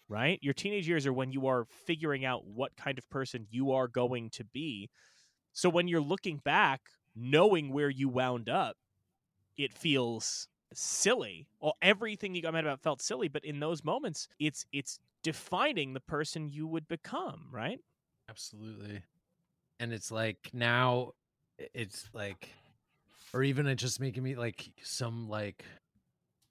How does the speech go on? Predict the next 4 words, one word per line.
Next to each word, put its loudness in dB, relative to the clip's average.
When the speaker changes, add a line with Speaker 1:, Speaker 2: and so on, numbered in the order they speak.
Speaker 2:
little 0
j-, -16
jerk 2
off 2